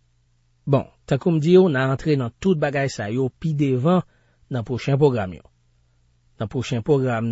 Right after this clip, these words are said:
nan, nan chapit kat, n a antre nan diskou Elifaz lan ki se premye nan diskou zanmi Job yo.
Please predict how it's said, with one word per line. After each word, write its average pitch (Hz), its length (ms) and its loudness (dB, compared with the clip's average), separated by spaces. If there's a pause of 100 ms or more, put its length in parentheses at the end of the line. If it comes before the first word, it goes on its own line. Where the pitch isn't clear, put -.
nan, 196 220 4 (180)
nan 113 160 -8
chapit 104 320 -12
kat, - 380 -2 (500)
n 131 140 -2
a 123 160 0
antre 156 260 -2
nan 143 240 0 (240)
diskou 143 560 2
Elifaz 156 540 0
lan 139 180 -2
ki - 160 -6
se 127 240 -2
premye 127 600 0 (480)
nan 127 180 0
diskou 123 320 -2
zanmi 117 300 -2
Job 120 180 0
yo. 120 220 0